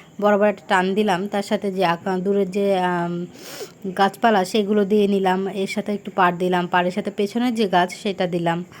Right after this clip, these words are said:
আর এখানে দুইটা আম গাছ, জাম গাছ, যে কোনো তোমরা গাছ দিতে পারো আর কি, একটা গাছ হলেই হলো। আর সাথে এখানে একটু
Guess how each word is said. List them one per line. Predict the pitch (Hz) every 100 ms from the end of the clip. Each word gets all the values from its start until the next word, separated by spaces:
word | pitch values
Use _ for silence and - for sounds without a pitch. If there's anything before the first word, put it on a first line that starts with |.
| - - - - -
আর | - 214 202 170 220
এখানে | 214 220 208
দুইটা | 202 208 190
আম | 185 185
গাছ, | 185 190
জাম | 175 170
গাছ, | 214 262
যে | 285
কোনো | 277 254 240
তোমরা | 220 208 196
গাছ | 190 175
দিতে | 185 180 196
পারো | 190 165
আর | 160 151
কি, | 240
একটা | 233 165 165 180
গাছ | 170 170 196
হলেই | 170 185
হলো। | 202 202 247 - - - -
আর | - 202
সাথে | - 214 220
এখানে | 214 208
একটু | 202